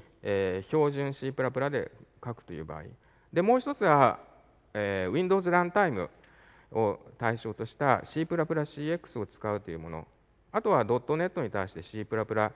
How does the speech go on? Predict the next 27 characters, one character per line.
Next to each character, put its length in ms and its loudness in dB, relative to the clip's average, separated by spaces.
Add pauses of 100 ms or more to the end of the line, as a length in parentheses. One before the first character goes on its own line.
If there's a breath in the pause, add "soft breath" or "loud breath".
シ 160 -10
ー 80 2
エ 40 2
ル 80 0
ア 80 2
イ 40 2
を 80 0
使 260 -2
う 80 -2
と 140 -10
い 80 -2
う、 60 -6 (320 loud breath)
え 80 -4
ー、 20 -2
選 200 -8
択 200 -8
肢 80 -12
が 80 -6
あ 20 -8
り 60 -10
ま 100 -12
す。 160 -20 (480)
え 80 -4
ー、 60 0
つ 100 -6
ま 120 6
り、 220 2